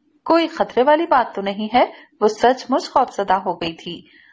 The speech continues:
"अरे कुछ नहीं, स्ट्रॉन्ग लड़का है, जल्द ही उठ खड़ा होगा।" उनके जाते ही उसने एक बार फिर फूफो के स्कूल फोन मिलाया था। इस बार फोन तो मिल गया था,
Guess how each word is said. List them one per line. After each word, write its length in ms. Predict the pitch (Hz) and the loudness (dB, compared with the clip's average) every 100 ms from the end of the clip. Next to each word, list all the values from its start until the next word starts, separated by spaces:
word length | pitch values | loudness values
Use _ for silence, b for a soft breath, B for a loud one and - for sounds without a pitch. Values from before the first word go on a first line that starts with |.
| b | b
"अरे 340 | - 339 453 453 | 0 4 2 0
कुछ 260 | 311 302 262 | -6 -2 -2
नहीं, 320 | 214 262 339 | 0 0 -2
स्ट्रॉन्ग 400 | - 214 226 262 | 0 2 2 2
लड़का 300 | 208 - 196 | 0 2 0
है, 360 | 196 156 - - | 0 -2 -4 -4
जल्द 220 | 214 202 | 0 0
ही 100 | 254 | 0
उठ 140 | 339 339 | -4 -2
खड़ा 240 | - 277 | 2 2
होगा।" 440 | 269 254 196 170 - B B - | 4 0 0 -2 -4 B B -2
उनके 260 | 262 262 | 0 2
जाते 340 | 247 220 208 254 | 2 2 0 -4
ही 120 | 277 | -4
उसने 320 | 269 - 208 | -6 -6 -6
एक 140 | 180 - | -4 0
बार 260 | 180 180 - | 0 0 -2
फिर 160 | 269 - | -4 -4
फूफो 200 | - 190 | -4 -4
के 180 | 185 170 | -4 -6
स्कूल 300 | - 180 180 | -4 -4 0
फोन 260 | 185 170 | 0 0
मिलाया 320 | 170 165 160 | 0 0 0
था। 300 | 160 - 151 B B B - | 0 -2 -4 B B B 0
इस 220 | 359 381 294 | 0 2 2
बार 200 | 269 302 | 2 2
फोन 260 | 208 170 | -2 -4
तो 120 | 190 | -4
मिल 180 | 254 330 | -2 -2
गया 200 | 320 202 | 2 2
था, 280 | 185 240 | 2 0